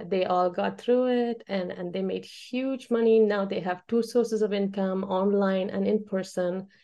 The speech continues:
And I feel like, uh, my gift to the world, which is, uh, marketing and web, uh, was actually put to use and, and, and made a difference in someone's life. And I was grateful.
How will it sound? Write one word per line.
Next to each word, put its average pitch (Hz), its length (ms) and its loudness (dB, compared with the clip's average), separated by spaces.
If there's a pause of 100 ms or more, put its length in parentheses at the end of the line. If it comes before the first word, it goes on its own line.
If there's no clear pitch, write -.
(220)
And 196 180 0
I 196 240 0
feel 190 480 -2
like, 170 380 -4 (320)
uh, 185 320 -10
my 196 520 0
gift - 520 -4
to 190 80 -2
the 180 100 -2
world, 175 480 -2
which 180 240 -4
is, 170 320 -6
uh, 180 260 -4
marketing 180 640 -2 (440)
and 175 380 -4
web, 175 420 -2
uh, 185 240 -8
was 196 300 -4
actually 196 420 -4
put 196 260 -6
to 185 60 -2
use 175 560 -4 (340)
and, 160 260 -6
and, 175 420 -6
and 175 260 -4
made 185 160 -2
a 165 340 -6 (320)
difference 226 420 2
in 185 100 -2
someone's 160 480 -8
life. 160 340 -6
And 175 220 -8
I 180 80 -6
was 196 240 -2
grateful. 160 540 -6